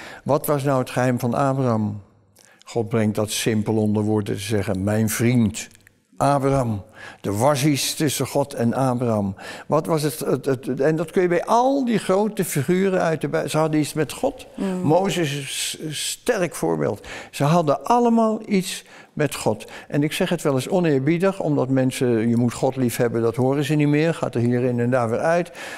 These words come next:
Speaker 1: Dan zeg ik een beetje oneerbiedig: "Ik ben gek op God."
Speaker 2: Hm.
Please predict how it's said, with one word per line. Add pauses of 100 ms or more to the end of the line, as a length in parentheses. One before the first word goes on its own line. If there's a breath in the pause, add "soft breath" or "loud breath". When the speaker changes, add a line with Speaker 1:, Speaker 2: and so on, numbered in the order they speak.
(220 loud breath)
Speaker 1:
Dan
zeg
ik
een
beetje
oneerbiedig:
"Ik
ben
gek
op
God." (240)
Speaker 2:
Hm.